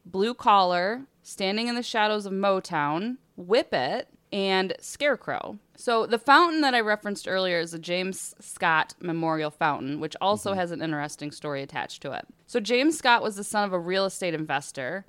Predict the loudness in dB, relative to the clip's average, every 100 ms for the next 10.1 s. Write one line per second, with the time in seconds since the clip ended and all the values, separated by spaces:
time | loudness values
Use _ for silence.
0 | _ -4 -2 0 2 2 4 4 2 0
1 | -2 -2 -6 -2 0 0 0 -2 -4 -4
2 | -4 -4 -6 0 0 0 -2 -2 -2 -4
3 | -6 -4 -2 -2 -2 -2 -4 -6 -4 -2
4 | 0 -2 -4 -6 -12 -12 -8 -6 -6 -2
5 | -2 -2 -4 -2 -4 -4 -4 -4 -4 -4
6 | -6 -4 -4 -2 -6 -6 -6 -8 -10 -14
7 | -14 -14 -8 -2 0 0 -2 -2 -4 -6
8 | -4 -4 -8 _ _ _ _ -10 2 4
9 | 6 6 4 2 -2 0 2 4 4 2